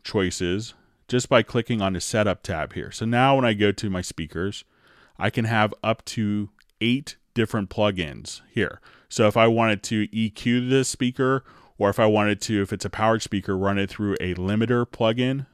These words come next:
we could do that. Now, we could also set different speaker levels because monitoring levels for each speaker. So if my Yamahas need to be a little louder than the J B Ls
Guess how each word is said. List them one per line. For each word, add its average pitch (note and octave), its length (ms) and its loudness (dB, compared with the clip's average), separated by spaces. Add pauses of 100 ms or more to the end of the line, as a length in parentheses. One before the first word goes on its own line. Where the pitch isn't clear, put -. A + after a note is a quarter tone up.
(140)
we F#2+ 100 -4
could G2 140 -6
do F#2+ 160 0
that. F2+ 420 -4 (600)
Now, A#2+ 160 6
we B2 120 2
could D3+ 100 4
also E3 300 6
set G2+ 500 4
different A#2 680 2
speaker D3 500 -2
levels D2+ 380 -2
because G2+ 440 2 (320)
monitoring A#2+ 460 6
levels G2+ 380 4
for G2+ 200 -4
each G#2 300 -6
speaker. - 400 -4
So G#2 260 4
if - 140 -6
my A2 160 4
Yamahas A#2+ 640 2
need G#2 160 -2
to G2+ 80 -6
be G#2+ 120 2
a G2+ 60 4
little A2 320 2
louder F#2 680 2 (180)
than F#2+ 220 -2
the F#2 120 -2
J F#2 280 0
B G#2 180 0
Ls E2+ 640 -2